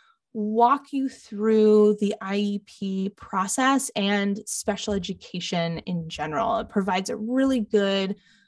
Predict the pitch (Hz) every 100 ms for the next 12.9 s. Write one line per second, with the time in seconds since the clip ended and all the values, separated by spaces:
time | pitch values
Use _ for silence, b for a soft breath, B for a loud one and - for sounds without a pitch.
0 | b 190 185 180 180 180 185 - - 202
1 | 202 208 226 226 - 185 175 175 - 180
2 | 180 175 175 175 - _ - 208 214 -
3 | 269 302 - 277 262 277 247 247 - 233
4 | 220 226 214 208 208 - 208 196 175 175
5 | 185 214 262 269 254 240 220 - b b
6 | - 208 196 190 190 220 240 233 233 220
7 | 214 - 208 202 202 196 180 - - 190
8 | 196 185 170 - - 302 302 294 - 285
9 | 269 269 262 233 196 214 214 180 233 302
10 | 269 285 277 247 269 277 277 254 247 254
11 | 269 262 - - 254 262 262 254 247 B
12 | B B B - 202 196 190 185 185